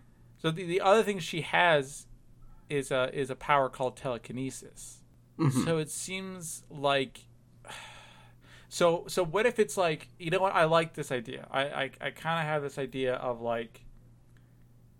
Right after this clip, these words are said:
Speaker 1: maybe it's, like, ionizing the air around it, and, and
Speaker 2: Mm-hmm. Okay.
Speaker 1: by doing that, it changes kinda, like, the density of it.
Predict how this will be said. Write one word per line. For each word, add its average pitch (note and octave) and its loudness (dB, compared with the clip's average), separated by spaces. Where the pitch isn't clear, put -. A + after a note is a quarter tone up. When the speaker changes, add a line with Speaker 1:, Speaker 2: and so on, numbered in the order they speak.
Speaker 1:
maybe D#3 0
it's, D3 0
like, C#3 0
ionizing C#3 2
the B2+ -10
air B2+ 0
around B2+ -4
it, G3+ -4
and, C3+ -6
and - 2
Speaker 2:
Mm-hmm. B2 2
Okay. - -4
Speaker 1:
by D3+ 4
doing D3+ -4
that, C3+ 4
it B2+ -2
changes C3+ -4
kinda, B2+ -4
like, B2 0
the C3 -6
density D3 -6
of D#3 -2
it. F#3+ -8